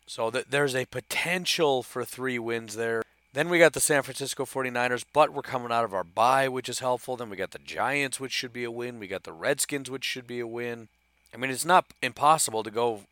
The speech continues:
five of six again and be ten and two by the time we get to week fourteen. On the flip side,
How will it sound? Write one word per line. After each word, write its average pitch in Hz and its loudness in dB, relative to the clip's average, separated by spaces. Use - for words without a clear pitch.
five 123 4
of 110 -6
six - 0
again 107 0
and 110 -6
be 113 -8
ten 127 -4
and 117 -6
two 139 -4
by 110 0
the 110 -4
time 117 -4
we 113 -12
get 107 -10
to 113 -12
week 104 -12
fourteen. 107 -8
On 151 6
the 139 2
flip - 0
side, 87 2